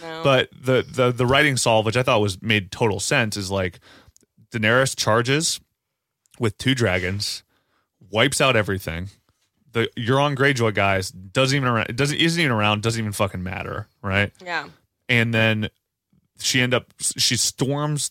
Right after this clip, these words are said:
Speaker 2: the, the, she storms, uh, King's Landing, destroys everything like she does. Fucking Cersei actually does admit defeat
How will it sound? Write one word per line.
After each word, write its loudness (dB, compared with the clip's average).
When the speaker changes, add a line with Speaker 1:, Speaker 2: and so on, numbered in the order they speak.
Speaker 2:
the, 2
the, -2
she 0
storms, 0
uh, 2
King's -2
Landing, 0
destroys -2
everything -2
like -4
she -4
does. -2
Fucking -4
Cersei 0
actually 0
does 2
admit 0
defeat -2